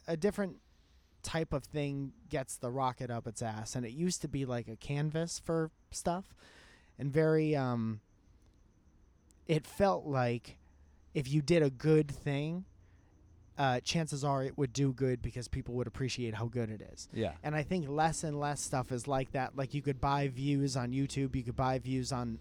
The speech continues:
Speaker 1: on Facebook, you could boost a post. But, like, stand-up is like, if you do good, people will respect you for doing good. And it's, that's very pure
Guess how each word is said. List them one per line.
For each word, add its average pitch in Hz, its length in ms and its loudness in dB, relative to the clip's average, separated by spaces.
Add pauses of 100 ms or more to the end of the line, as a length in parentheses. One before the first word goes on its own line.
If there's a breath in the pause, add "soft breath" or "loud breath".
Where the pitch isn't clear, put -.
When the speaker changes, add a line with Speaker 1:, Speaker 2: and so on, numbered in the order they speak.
Speaker 1:
on 120 160 -6
Facebook, 131 600 0
you 131 60 -4
could 120 180 -8
boost 139 260 -2
a 127 60 -4
post. 127 460 0 (360 loud breath)
But, 156 180 6
like, 135 220 -2
stand-up 185 640 2 (140)
is 135 220 2
like, 127 260 0 (180)
if 135 220 2
you 147 100 6
do 175 240 8
good, 147 560 6 (320 soft breath)
people 180 280 6
will 165 120 6
respect 156 560 0
you 151 140 2
for 143 180 -2
doing 139 320 2
good. 135 400 4
And 151 140 -2
it's, 139 240 -6
that's 147 240 2
very 147 640 2
pure 117 560 -4